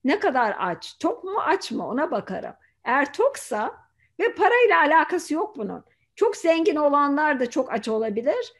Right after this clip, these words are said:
Parası olmayanlar da tok olabilir. Yani hani daha önceden, aa, bu şahsiyetle ilgili. Bazı insanlar ne kadar da para kazansalar hala açlar.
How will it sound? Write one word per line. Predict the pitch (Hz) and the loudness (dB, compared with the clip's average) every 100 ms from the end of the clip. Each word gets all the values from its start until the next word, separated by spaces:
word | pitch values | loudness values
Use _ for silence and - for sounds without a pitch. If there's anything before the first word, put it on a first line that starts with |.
| _ _ _ _ _ _ _ | _ _ _ _ _ _ _
Parası | - 285 302 349 | -2 2 2 4
olmayanlar | 285 311 294 285 277 277 302 381 | 4 4 2 0 0 2 2 0
da | 415 | 0
tok | 349 285 | 0 0
olabilir. | 254 190 180 175 - - - _ _ _ - | 0 -2 -4 -10 -14 -18 -20 _ _ _ -6
Yani | 190 208 214 208 202 151 | -2 0 2 2 0 -2
hani | - 226 226 208 | -10 -4 -2 0
daha | 233 254 254 | 2 2 0
önceden, | 240 226 247 247 247 240 247 - | 0 0 0 0 0 -2 -6 -8
aa, | 220 233 233 214 | -6 -4 -4 -4
bu | 262 | -4
şahsiyetle | - 359 285 - 262 277 277 196 | 0 0 0 -6 -2 0 0 -4
ilgili. | 175 151 - - - _ _ | -4 -10 -16 -16 -20 _ _
Bazı | 214 247 262 269 | -2 0 0 -4
insanlar | 247 240 247 247 269 359 440 _ _ _ _ _ _ _ | -6 -4 -6 -4 -6 -6 -10 _ _ _ _ _ _ _
ne | 240 320 | 0 2
kadar | 403 277 247 226 | 2 2 2 2
da | 233 | -2
para | 240 214 | -2 -2
kazansalar | 226 208 214 202 202 233 277 | -4 -4 -2 -4 -4 -4 -4
hala | 330 269 262 247 208 - | -4 -2 -2 -2 -4 -4
açlar. | 185 - - 180 277 - - | -8 -8 -8 -6 -8 -12 -20